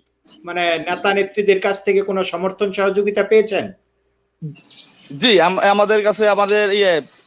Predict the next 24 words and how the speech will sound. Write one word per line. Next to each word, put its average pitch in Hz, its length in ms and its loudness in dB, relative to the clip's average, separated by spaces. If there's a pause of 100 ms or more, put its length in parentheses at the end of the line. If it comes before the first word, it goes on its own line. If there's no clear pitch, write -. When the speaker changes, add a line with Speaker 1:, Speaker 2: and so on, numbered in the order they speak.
(240)
Speaker 2:
এই 160 180 -2
শনিবার 196 580 -2 (760)
চার 254 140 2
তারিখে, 196 440 0 (200)
চার 208 180 0
তারিখে 208 320 0
আমাদের 214 280 0
এখানে 214 500 -2 (340)
বাংলাদেশ 202 420 -2
পুজো 220 220 -2
উদযাপন 220 360 -2
কমিটির 202 500 -4
পক্ষ 208 340 -4
থেকে 190 360 0 (760)
টাঙ্গাইলের 220 520 0
যারা 196 220 2
আছে, 180 340 -2 (200)
টাঙ্গাইলের 190 380 -2
নেত্রী, 196 480 -4
নে-, 190 240 -6
নেত্রা, 190 440 -2 (240)
নেতা 190 520 2
যারা 175 240 0
ছিল, 185 240 -6